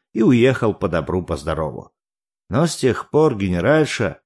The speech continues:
оставила поэта в покое.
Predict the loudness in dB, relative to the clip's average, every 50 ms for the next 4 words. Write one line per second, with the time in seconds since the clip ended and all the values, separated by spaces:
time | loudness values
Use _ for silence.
0 | _ _ _ _ -8 -6 -4 -4 -4 -2 0 2 2 4 4 4 4 2 0 -2
1 | -2 -4 -2 -2 -2 -2 -4 -4 -4 -4 -4 -4 -6 -8 -14 -14 -12 -12 -10 -10
2 | -10 -10 -12 -14